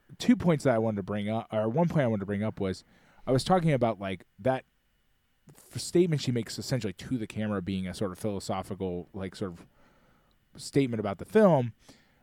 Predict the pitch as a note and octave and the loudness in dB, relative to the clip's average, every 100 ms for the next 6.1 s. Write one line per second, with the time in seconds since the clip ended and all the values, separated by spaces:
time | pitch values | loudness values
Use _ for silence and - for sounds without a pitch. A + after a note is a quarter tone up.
0 | _ C3 C3 A#2 - _ _ _ _ E3+ | _ 0 2 2 -6 _ _ _ _ 6
1 | F3 E3 G#3+ D#3 D#3 D3 C3 A#2 A2 A2+ | 6 6 0 2 4 4 2 -2 -2 -2
2 | A2+ - B2+ B2 A2+ G2 - A#2 G2+ G2+ | -4 -4 -4 0 -2 -2 -2 -2 -2 4
3 | C3 B2 C3+ A2 G#2 - A2+ G2+ - G2 | 6 6 2 2 -2 -2 -4 -4 -6 -8
4 | - A2 G2 - G2 F#2+ F#2 G2+ F2+ - | -8 -10 -10 -8 -8 -8 -4 -4 -6 -4
5 | G2+ F#2+ F2 F2+ - F2 - - - - | -4 -4 -6 -8 -10 -12 -12 -12 -12 -12
6 | - | -16